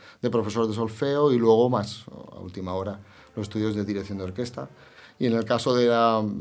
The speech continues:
de la música moderna, pues empiezo a tocar con big bands, con artistas y demás.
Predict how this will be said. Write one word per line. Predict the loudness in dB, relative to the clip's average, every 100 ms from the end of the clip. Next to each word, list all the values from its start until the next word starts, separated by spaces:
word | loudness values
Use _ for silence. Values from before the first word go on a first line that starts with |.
| -10 -16 -18
de | -14 -10
la | -8
música | -6 -6 -2 0 0 -2
moderna, | 0 2 4 4 2 0
pues | -2 -4 -4 -6 -8
empiezo | -8 -8 -10
a |
tocar | -8 -4 -2 -2 -4
con | -6 -8
big | -8
bands, | -6 -4 -2 -2 -4 -8 -14 -14
con | -10
artistas | -10 -8 -8 -8 -6 -4 0 0 -2 -4
y |
demás. | -2 -2 -2